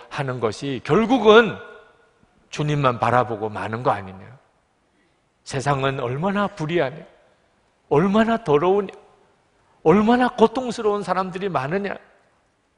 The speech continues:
그런데도 당신들은 예수님만 바라보느냐? 주님과 하나 된 것만 좋으냐? 그분들이 비판하는 것이에요.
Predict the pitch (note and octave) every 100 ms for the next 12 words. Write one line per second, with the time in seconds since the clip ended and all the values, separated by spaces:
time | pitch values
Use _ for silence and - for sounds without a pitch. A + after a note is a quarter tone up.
0 | _ _ _ _ _ _ - _ _ _
1 | _ _ B3+ D4+ C#4 B3+ C4+ A3 - F3+
2 | F3 C4 A#3+ A3 A3 D#3 F3+ C4+ B3+ A3+
3 | F#3 D#3+ G3 F#3+ G3 F3 D#3 - _ _
4 | _ _ _ _ _ _ _ _ _ _
5 | - C4+ D4 C4+ B3 G#3+ B3 A#3+ B3 B3
6 | A#3+ A3 F3+ E3 F3+ F#3+ F#3+ C#4 - -
7 | _ _ _ _ _ _ _ _ _ _
8 | _ _ _ _ _ _ - _ _ _
9 | _ _ _ _ - F3+ G3 F3+ E3 -
10 | B2 - C3+ C3+ C3 C3 G2 - -